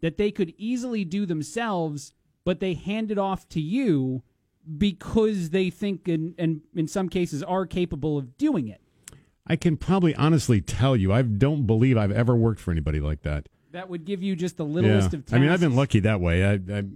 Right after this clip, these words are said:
Speaker 2: usually the tasks they've given me are because I have earned the opportunity to do the task.
Speaker 1: Yeah, but this, and
Speaker 2: But
Speaker 1: I
Speaker 2: the menial stuff, no, I agree.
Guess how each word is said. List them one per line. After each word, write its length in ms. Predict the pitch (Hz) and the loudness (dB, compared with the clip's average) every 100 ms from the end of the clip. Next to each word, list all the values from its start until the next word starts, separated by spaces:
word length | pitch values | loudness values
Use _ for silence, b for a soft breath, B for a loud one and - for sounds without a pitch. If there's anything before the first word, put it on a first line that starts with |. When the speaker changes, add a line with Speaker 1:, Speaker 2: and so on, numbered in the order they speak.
| 98 | -6
Speaker 2:
usually 440 | 107 143 123 139 | 0 2 4 4
the 120 | 104 | 2
tasks 400 | 98 135 135 131 | 0 0 0 0
they've 220 | 120 113 90 | 0 0 2
given 320 | 131 120 98 | 2 2 2
me 260 | 87 90 | 2 2
are 220 | 90 95 90 | 2 2 2
because 500 | 87 101 113 101 95 | 2 2 2 2 0
I 120 | 92 92 | 0 0
have 160 | 87 82 _ _ | -2 -6 _ _
earned 300 | 123 127 107 | 2 4 4
the 220 | 98 95 | 4 2
opportunity 640 | 98 98 107 135 113 98 92 | 2 0 0 2 4 4 2
to 420 | - 113 92 82 82 _ | 2 2 2 -2 -10 _
do 220 | 95 143 139 | 2 4 2
the 140 | 101 | -2
task. 500 | 104 104 69 - - - | -2 -2 -2 -8 -14 -6
Speaker 1:
Yeah, 300 | 165 143 101 | -4 -4 -6
but 280 | 139 170 165 | -4 -4 -2
this, 260 | 226 - - _ | -4 -4 -12 _
and 260 | 180 185 175 | -4 -4 0
Speaker 2:
But 120 | 135 | 2
Speaker 1:
I 120 | 180 147 | 2 2
Speaker 2:
the 80 | |
menial 340 | 180 226 214 151 | 2 2 2 2
stuff, 320 | - 131 - | 2 0 2
no, 220 | 127 90 | 2 4
I 100 | 90 | 2
agree. 320 | 90 85 82 | 2 2 -2